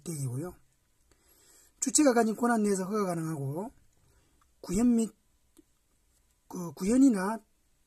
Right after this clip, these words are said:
또는 전개하기가 굉장히 용이합니다. 변경도 잘 되고요. 그러나 바이러스, 웜, 루트캣 등의 멀웨어에 취약하죠. 그 결국은 이걸 표로 구성할 때는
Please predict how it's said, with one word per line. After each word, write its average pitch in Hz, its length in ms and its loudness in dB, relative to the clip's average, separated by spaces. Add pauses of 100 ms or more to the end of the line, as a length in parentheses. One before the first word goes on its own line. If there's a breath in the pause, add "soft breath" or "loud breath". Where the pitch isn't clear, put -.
또는 185 260 -6
전개하기가 196 640 0
굉장히 156 280 -8
용이합니다. 127 580 -6 (640)
변경도 202 460 -2
잘 127 180 -4
되고요. 113 280 -8 (1600 loud breath)
그러나 220 240 -4
바이러스, 233 560 2
웜, 226 640 0 (540 soft breath)
루트캣 233 420 -6
등의 214 320 -2
멀웨어에 214 720 2
취약하죠. 135 680 -4
그 - 160 -12
결국은 247 720 -2 (600 soft breath)
이걸 233 220 -2
표로 285 460 0
구성할 233 480 -4
때는 185 600 -4